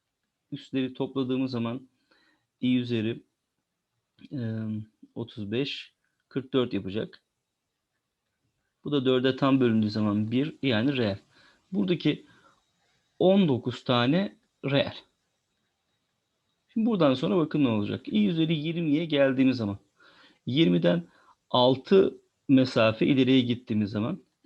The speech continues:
i üzeri yirmi beş, i üzeri, e, bir gelecek. Bunları çarptığımız zaman i üzeri yirmi bir, dörde böldüğümüz zaman i üzeri bir. Yani bu bir karmaşık sayı, kompleks sayı. Sonra yirmi bir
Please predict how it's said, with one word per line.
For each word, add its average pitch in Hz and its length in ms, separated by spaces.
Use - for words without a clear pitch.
i 131 140
üzeri 117 440
yirmi 110 400
beş, - 240
i 139 220
üzeri, 110 440
e, 113 240
bir 135 280
gelecek. 110 640
Bunları 160 340
çarptığımız 151 540
zaman 131 320
i 127 120
üzeri 117 480
yirmi 110 500
bir, 139 260
dörde 123 320
böldüğümüz 110 420
zaman 127 320
i 143 120
üzeri 131 320
bir. - 300
Yani 120 300
bu 139 160
bir - 180
karmaşık - 360
sayı, 107 200
kompleks 123 440
sayı. 87 180
Sonra 180 540
yirmi 123 560
bir 165 300